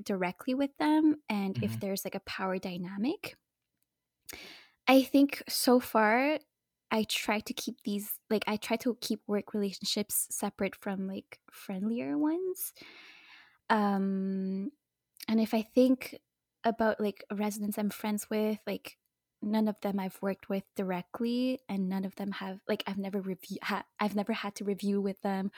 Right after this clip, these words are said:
Speaker 1: or have had them, like, submit an evaluation for me. So I think that's, like, where my comfort zone is. But yeah, I can't speak about other experiences where I've had to, um,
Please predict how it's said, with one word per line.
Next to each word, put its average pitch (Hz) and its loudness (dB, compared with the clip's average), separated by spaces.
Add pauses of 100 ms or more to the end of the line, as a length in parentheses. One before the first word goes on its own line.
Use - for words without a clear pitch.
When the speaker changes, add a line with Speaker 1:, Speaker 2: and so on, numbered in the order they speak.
(160)
Speaker 1:
or 196 -2
have 190 -8
had 190 -12
them, 190 -8
like, - -12 (200)
submit 190 -4
an 190 -6
evaluation 185 -4
for 269 -2
me. 302 4 (680)
So - -2
I 226 6
think 269 6
that's, 226 2
like, 202 -4 (460)
where 208 0
my 190 -4
comfort 233 -4
zone 269 2
is. 294 0 (400)
But 202 -2
yeah, 175 0
I - -2
can't - -8
speak - -8
about 175 -2 (640)
other 190 -6
experiences 180 -8
where 180 -6
I've 175 -8
had 240 -14 (140)
to, 190 -8
um, 180 -10